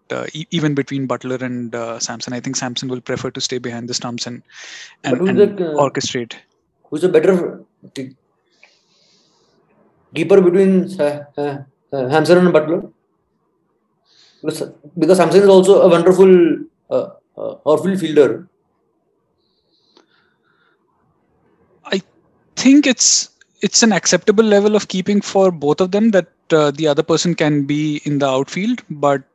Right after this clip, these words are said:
Speaker 1: uh, given the fact that one of them is going to be captain, I,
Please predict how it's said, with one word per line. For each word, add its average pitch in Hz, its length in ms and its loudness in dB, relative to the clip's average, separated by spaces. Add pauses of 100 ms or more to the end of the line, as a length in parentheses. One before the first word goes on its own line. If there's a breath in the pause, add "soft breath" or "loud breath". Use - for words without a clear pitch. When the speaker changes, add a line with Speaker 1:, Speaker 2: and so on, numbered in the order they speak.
Speaker 1:
uh, 131 360 -2 (240)
given 160 240 2
the 165 80 2
fact 151 200 0
that 151 100 2
one 143 160 2
of 143 80 2
them 147 180 0
is 135 80 0
going 139 200 -2
to 139 60 -4
be 135 140 -10
captain, 131 600 -6 (180)
I, 131 120 -6